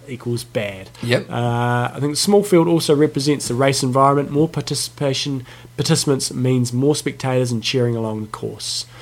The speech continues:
Speaker 2: Yep.
Speaker 1: Um, big field is, uh, how-, however, if big field organisation is piss poor, it equals bad and dangerous and no fun at all.
Speaker 2: Good.
Speaker 1: So big fields equals good, and good organisers equals good.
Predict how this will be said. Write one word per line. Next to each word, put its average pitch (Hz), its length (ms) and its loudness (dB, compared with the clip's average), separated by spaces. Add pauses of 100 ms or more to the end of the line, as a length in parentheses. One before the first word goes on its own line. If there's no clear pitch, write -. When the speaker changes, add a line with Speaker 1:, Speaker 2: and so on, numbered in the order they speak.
Speaker 2:
Yep. 120 200 -6
Speaker 1:
Um, 127 320 2
big 214 220 0
field 160 300 2
is, - 240 -4 (560)
uh, 127 260 -6
how-, 151 260 4
however, 151 580 2 (340)
if - 180 -14
big 185 160 2
field 156 380 2 (500)
organisation 143 640 2
is 120 80 -4
piss 123 240 -4
poor, 120 300 -2
it - 20 2
equals 113 240 -4
bad 135 460 2
and 110 180 -4
dangerous 127 460 0
and 113 160 -6
no 120 160 0
fun 120 240 -2
at 120 80 2
all. 180 200 6 (260)
Speaker 2:
Good. 123 120 -4
Speaker 1:
So 131 100 2
big 180 240 4
fields 160 680 4
equals 127 240 -2
good, 185 220 0
and 135 220 -4
good 175 140 2
organisers 151 800 0 (460)
equals 113 440 -2 (100)
good. 92 300 -2